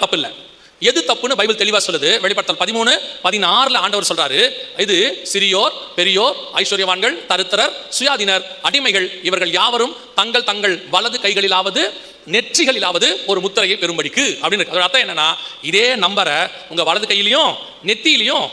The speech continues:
போடுவாங்கன்னு அர்த்தம். இப்போ உங்ககிட்ட கார்டா இருக்குது, உங்ககிட்ட டேட்டாவா இருக்குது, உங்க மொபைல்ல அது ஒரு ஆப்பா இருக்குது, உங்களுக்கு அது வந்து ஒரு இன்ஃபர்மேஷனா இருக்குது, உங்ககிட்ட வந்து அது ஒரு ஐடியா இருக்குது. ஆனால் இது எல்லாமே உங்க கைக்கும் நெத்திக்கும் மாறும்.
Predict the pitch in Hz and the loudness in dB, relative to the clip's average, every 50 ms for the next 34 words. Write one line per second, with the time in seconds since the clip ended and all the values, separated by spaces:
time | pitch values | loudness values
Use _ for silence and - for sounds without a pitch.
0 | - - - 214 226 240 226 196 165 147 143 143 202 240 160 - - - - - | -8 -4 2 2 4 4 4 2 2 0 0 -2 -2 -2 -4 -6 -10 -20 -20 -20
1 | - - _ _ _ _ _ - - 180 202 202 196 190 196 233 220 - 185 180 | -20 -20 _ _ _ _ _ -6 -2 0 0 0 2 2 0 0 0 0 2 2
2 | 202 214 208 185 180 185 214 262 320 - - - - - - 196 202 202 220 214 | 2 2 0 0 0 2 2 2 2 0 -6 -10 -14 -8 -4 -2 0 0 0 2
3 | 165 185 202 220 214 214 196 190 185 190 220 277 - - - - - 170 185 175 | 2 0 0 2 2 0 0 0 0 2 2 2 0 -2 -10 -12 -6 -4 -2 0
4 | 175 196 220 240 233 226 208 196 190 175 165 170 214 - 220 202 190 180 180 220 | 0 2 2 2 2 2 2 0 2 2 2 2 2 2 0 -2 0 0 0 0
5 | 269 - - - - - 170 208 240 247 240 226 208 202 202 214 240 220 190 180 | 0 0 -2 -8 -6 -2 -2 2 2 2 2 2 0 0 2 2 2 2 2 2
6 | 160 147 196 220 254 240 226 208 - 208 196 180 180 185 214 233 233 - - - | 0 0 0 0 0 0 0 0 0 0 0 0 2 2 2 2 2 -2 -8 -6
7 | - 180 208 220 214 214 226 214 208 233 226 202 196 185 175 180 226 262 277 262 | -4 -2 0 0 0 2 0 2 2 2 2 2 2 2 2 2 2 2 4 2
8 | 233 185 143 156 143 131 120 - - 147 156 156 147 139 143 151 147 - - - | 2 2 0 -2 -4 -6 -6 -6 -4 -2 -2 0 0 0 0 0 -2 -6 -14 -10
9 | - 170 170 170 185 233 285 302 277 208 170 175 190 180 - - - 170 175 165 | -8 -4 0 0 2 2 2 2 0 0 0 0 0 -2 -6 -12 -10 -4 -4 -2
10 | - 214 254 285 277 - 208 220 - - 165 220 226 - 262 - 208 208 247 - | 0 2 0 0 0 0 -2 -2 -2 0 -2 -2 0 0 -4 -2 -2 -4 -4 -2
11 | 160 175 180 190 190 151 - - - | -2 0 0 0 0 -2 -6 -10 -16